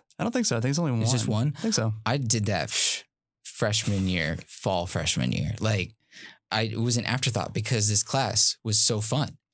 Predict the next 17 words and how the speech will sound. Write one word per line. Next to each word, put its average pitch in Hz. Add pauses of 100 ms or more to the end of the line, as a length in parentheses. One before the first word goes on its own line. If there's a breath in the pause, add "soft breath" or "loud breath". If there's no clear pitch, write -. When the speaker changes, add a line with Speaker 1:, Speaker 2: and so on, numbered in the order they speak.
(240 loud breath)
Speaker 2:
It 107
was, 104 (720 soft breath)
it's 113
like 113 (720)
the, 107
the 101
class, 131
the 113
course 143
number 107
is 98
C 127
L 107
A 101
S 90 (100)
dash 87
C -